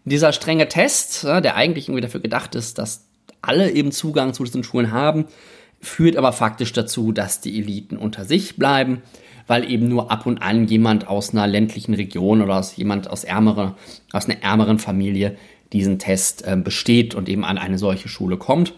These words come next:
Und wie so Romane halt gebaut sind, wird's euch jetzt nicht überraschen, wenn ich schon mal vorwegnehme, dass Rin ihren Test besteht und, äh, eben an eine solche Schule kommt, aber dazu dann gleich mehr.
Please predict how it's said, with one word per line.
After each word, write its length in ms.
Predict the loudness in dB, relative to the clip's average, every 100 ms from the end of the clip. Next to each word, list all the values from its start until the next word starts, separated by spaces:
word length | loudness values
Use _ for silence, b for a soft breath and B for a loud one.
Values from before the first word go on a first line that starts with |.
| B B B B B B -2
Und 240 | 0 4
wie 80 | 4
so 160 | 6 6
Romane 460 | 6 6 4 4
halt 180 | 4 2
gebaut 420 | 0 2 4 4
sind, 260 | 2 0 2
wird's 240 | 0 0
euch 220 | 0 0
jetzt 200 | -2 0
nicht 180 | 2 2
überraschen, 640 | 2 2 2 0 0 -2 -4 B B B B
wenn 140 | 2
ich 100 | 2
schon 140 | 2 4
mal 120 | 2
vorwegnehme, 680 | 0 -2 -2 2 2 2 0
dass 280 | -4 -4
Rin 200 | 0 0
ihren 260 | 0 0 -2
Test 480 | -2 -4 -6 -12 -16 _ _ _ _
besteht 560 | -8 -2 2 2 2 -8 _ _ _ _ _ _ _ _ _ _ -6
und, 440 | -2 0 -2 -2
äh, 180 | 0 0
eben 140 | -2 -4
an 200 | -4 -2
eine 160 | -2
solche 260 | -2 -4 -6
Schule 320 | -4 -2 -2 B B B B
kommt, 340 | 0 0 0
aber 100 | 2
dazu 380 | 2 0 -2 -6
dann 320 | -6 -6 -6
gleich 420 | -6 -8 -8 -10
mehr. 320 | -10 -6 -6